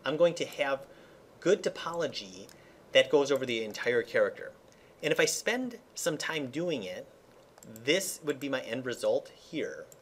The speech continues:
Okay, so you can see that I took some time and I retopologized this guy. Okay, and this is the topology that I came up with. And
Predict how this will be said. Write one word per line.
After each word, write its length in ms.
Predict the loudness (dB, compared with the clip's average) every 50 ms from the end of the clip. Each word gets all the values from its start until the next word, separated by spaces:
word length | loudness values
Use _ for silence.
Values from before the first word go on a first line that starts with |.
| -12 -10
Okay, 240 | -10 -8 -4 -6 -6
so 140 | -6 -6 -8
you 60 | -8
can 100 | -8 -8
see 140 | -6 -2 2
that 120 | 2 4
I 180 | 4 2 -2 -4 -12
took 200 | -14 -12 -10 -10
some 160 | -10 -10 -10
time 460 | -10 -8 -8 -8 -8 -8 -12 -14 -16 -18 -20 -20 -20 -20 -20 -20 -14 -4
and 120 | 0 2 4
I 60 | 4
retopologized 760 | 2 0 -4 -8 -10 -8 -4 -2 -2 0 0 0 0 -2 -2
this 160 | -6 -6 -4
guy. 220 | 0 0 0 0 -2 -10 -18 -20 -20 -20 -20 -20 _ _ -20 -20 -20 -20 -20 -20 -20 -20 -20 -20 -20 -20 -20 -20 -16 -10 -6
Okay, 280 | -2 2 2 2 2 0 -12 -20 -20 -20 -20 -20 -20 -20 -18 -4 2
and 320 | 4 4 4 4 2 -2 -8
this 300 | -8 -2 -2 -2 0 -2
is 80 | -2 0
the 100 | 0 0
topology 560 | 0 0 -4 0 2 4 4 4 4 2 2
that 120 | 4 4
I 80 | 4 4
came 280 | 0 -2 -4 -4 -2 -2
up 200 | -2 -2 0 0
with. 320 | 0 0 0 -4 -14 -20 -20 -20 -20 -20 -20 -20 -20 -20 -20 -20 -20 -20 -20 -20 -20 -20 -20 -20 -20 -20 -20 -20 -20 -20 -20 -20 -20 -20 -20 -20 -20 -20 -20 -12 -2 2
And 440 | 4 6 6 6 4 2 -2 -6